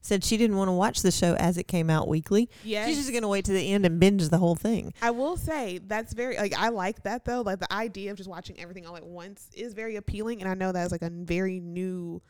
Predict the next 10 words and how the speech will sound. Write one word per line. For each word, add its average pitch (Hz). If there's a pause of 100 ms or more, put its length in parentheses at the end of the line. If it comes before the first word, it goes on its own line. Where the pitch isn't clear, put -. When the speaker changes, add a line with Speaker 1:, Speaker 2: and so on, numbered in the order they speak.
(400)
Speaker 2:
thing. 165 (420)
Well, 190
not 190
new, 175
like, 160
within 170
the 160
last 151
five 151
or, -